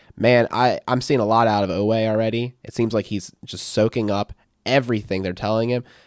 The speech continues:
and, uh, getting me more and more excited about his talent. We knew that he was probably a, a home run swing from DaCosta, and maybe not necessarily even for this year. But the more and more you see of him,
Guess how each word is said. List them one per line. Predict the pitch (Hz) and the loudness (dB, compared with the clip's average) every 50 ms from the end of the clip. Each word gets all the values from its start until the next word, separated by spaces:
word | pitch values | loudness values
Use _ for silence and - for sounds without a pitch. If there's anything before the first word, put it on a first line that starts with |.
| _ _ | _ _
and, | - - 95 95 92 90 87 | -8 -6 -4 -2 -2 -2 -2
uh, | 92 90 90 | -4 -4 -2
getting | 92 107 107 | 0 0 0
me | 101 | 0
more | 101 104 107 107 | 2 2 2 2
and | 107 107 | 2 0
more | 104 98 | 0 -2
excited | 95 - - 101 98 | -2 -2 -2 -2 -2
about | 90 95 92 90 | -2 -2 -4 -6
his | 92 - - | -8 -8 -8
talent. | - 110 104 113 113 117 - | -6 -4 -2 -2 -2 -2 -2
We | 95 98 101 | -4 -2 0
knew | 110 113 117 | 4 4 4
that | 113 107 98 90 | 4 4 0 0
he | - 110 104 | -2 -4 -4
was | 98 90 | -4 -4
probably | - - 113 110 107 104 98 | 0 0 0 0 0 0 -2
a, | 95 87 85 76 - | -2 -4 -6 -8 -8
a | - 101 95 | -6 -6 -2
home | - 123 123 127 123 120 | 2 4 4 4 4 4
run | 120 117 113 113 | 4 4 2 2
swing | - - 139 135 135 135 139 - _ _ _ _ _ _ - | -4 -4 -2 0 0 -2 -4 -8 _ _ _ _ _ _ -8
from | - 120 | -6 -4
DaCosta, | 120 120 - 135 120 123 131 - - 135 131 | -4 -2 0 2 2 2 2 2 0 2 2
and | 131 123 107 | 2 2 2
maybe | 101 107 110 | 0 0 2
not | 110 107 98 | 2 0 0
necessarily | 95 110 - 123 - - 113 110 110 110 | -2 -4 -6 -6 -4 -4 -2 -2 0 -2
even | 104 110 110 98 | -2 -4 -6 -8
for | _ - 117 117 123 | _ -4 0 0 2
this | 123 131 131 131 - | 2 2 0 -2 -2
year. | 139 143 143 139 139 - _ _ _ _ _ _ | -2 0 0 0 -2 -4 _ _ _ _ _ _
But | - 104 | -10 -4
the | - 113 | -2 0
more | 117 127 143 151 | 2 4 6 6
and | 139 139 | 6 6
more | 139 135 | 6 6
you | 131 120 110 | 6 4 2
see | - - - 165 165 | -2 -2 0 4 4
of | 143 101 | 4 4
him, | 101 101 | 2 0